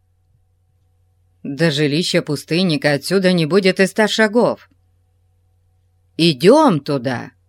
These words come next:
И не роняя сейчас своим беспричинным и нелепым страхом представления о великодушии твоём и нежности, которое у меня сложилось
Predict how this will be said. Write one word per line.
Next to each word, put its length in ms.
И 140
не 160
роняя 500
сейчас 540
своим 300
беспричинным 760
и 40
нелепым 480
страхом 640
представления 1200
о 140
великодушии 880
твоём 480
и 60
нежности, 840
которое 500
у 60
меня 280
сложилось 960